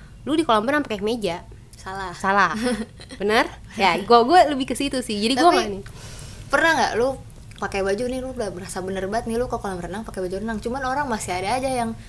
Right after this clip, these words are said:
Speaker 2: bilang, "Ih, baju renang lu kenapa gitu banget sih?"
Speaker 1: Asik.
Speaker 2: <laughs> Pernah nggak?
Speaker 1: Cewek, cewek banyak banget gitu. Nggak, kadang nggak cuma cewek sih, kadang cowok juga ngomong
Speaker 2: Hmm.
Speaker 1: gitu ya.
Speaker 2: Tapi dalam hati sebenarnya cowok-cowok itu ada harap-harapan lebih.
Speaker 1: <laughs> Harap-harapan lebih. Eh, pernah, pernah, pernah, pernah. Nggak usah,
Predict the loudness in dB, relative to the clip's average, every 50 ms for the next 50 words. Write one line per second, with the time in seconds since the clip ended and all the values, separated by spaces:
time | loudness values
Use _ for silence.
0 | -14 -14 -10 -6 -6 -6 -6 -6 -6 -6 -6 -6 -6 -6 -6 -8 -8 -10 -10 -10
1 | -8 -8 -8 -6 -6 -6 -6 -6 -6 -6 -6 -6 -6 -6 -6 -6 -4 -4 -4 -4
2 | -4 -4 -4 -4 -2 0 2 2 4 6 6 6 6 4 2 2 4 4 4 4
3 | 2 4 6 8 8 6 6 4 2 2 2 2 -4 -10 -10 -10 -2 2 4 4
4 | 6 6 4 4 4 4 4 4 6 8 8 8 8 8 8 8 6 6 4 0
5 | 0 0 -2 -4 -2 4 6 6 6 6 4 2 2 0 0 0 0 -2 0 2
6 | 2 4 4 2 2 2 0 0 2 2 2 2 2 2 2 2 2 2 2 2
7 | 2 2 0 0 0 -2 -2 -2 -4 -4 -4 -2 2 2 2 4 4 2 0 0
8 | -2 -4 -6 -6 -8 -10 -10 -10 -8 -8 -8 -8 -8 -8 -8 -8 -8 -8 -8 -10
9 | -8 -8 -8 -8 -8 -6 -8 -8 -8 -10 -12 -12 -10 -10 -8 -8 -8 -8 -6 -6
10 | -6 -6 -4 -4 -4 0 2 8 12 12 12 12 12 12 12 12 12 10 8 6
11 | 0 -4 -2 -2 -2 -2 2 2 2 2 2 0 -2 -4 -4 -6 -6 -8 -10 -10
12 | -10 -12 -12 -14 -16 -16 -16 -18 -20 -20 -18 -12 -10 -8 -6 -6 -6 -8 -10 -10
13 | -12 -6 4 6 8 10 12 10 10 8 6 6 8 10 10 8 8 6 4 2
14 | 2 0 0 -2 -2 -4 -4 -4 -4 -4 -4 -2 0 2 2 2 2 2 0 0